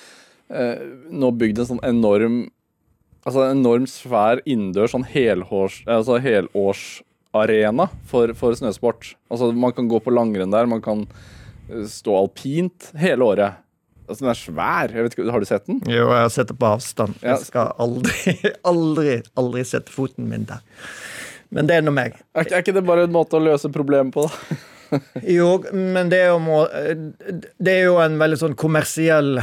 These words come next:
Speaker 2: nå nærmer vi oss kanskje amatørtematikken da, men det er jo en sånn veldig kommersiell måte å løse, eh, et sånt, eh, behov folk kan ha av å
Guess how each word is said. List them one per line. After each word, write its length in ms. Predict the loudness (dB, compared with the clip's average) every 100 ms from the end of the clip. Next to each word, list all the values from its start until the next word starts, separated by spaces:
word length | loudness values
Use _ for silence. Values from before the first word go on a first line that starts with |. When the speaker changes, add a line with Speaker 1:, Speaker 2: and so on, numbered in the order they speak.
| -4
Speaker 2:
nå 160 | -4 -2 0
nærmer 300 | 0 0 -2
vi 80 | -2
oss 100 | -2
kanskje 240 | -6 -4
amatørtematikken 960 | -6 -6 -8 -8 -6 -8 -8 -10 -6 -4
da, 140 | -4
men 180 | -6 -4
det 80 | -2
er 60 |
jo 80 | -2
en 140 | -2 -4 -8
sånn 340 | -10 -6 -4 -4 -4 -4
veldig 240 | -4 -4 -4
kommersiell 560 | -4 -4 -2 -2 0
måte 240 | -2 0 0
å 80 |
løse, 840 | 0 2 2 2 0 -6 -8 0 2 2 -2 -20 _ _
eh, 560 | -6 -2 0 0 -2 -2
et 180 | -2 -2 -4
sånt, 560 | -2 -2 -4 _ -20
eh, 340 | -8 -4 -2 -2
behov 460 | 0 2 2 0
folk 160 | -2 -2
kan 220 | -2 0
ha 140 | 2 2
av 200 | 2 2
å 80 | 2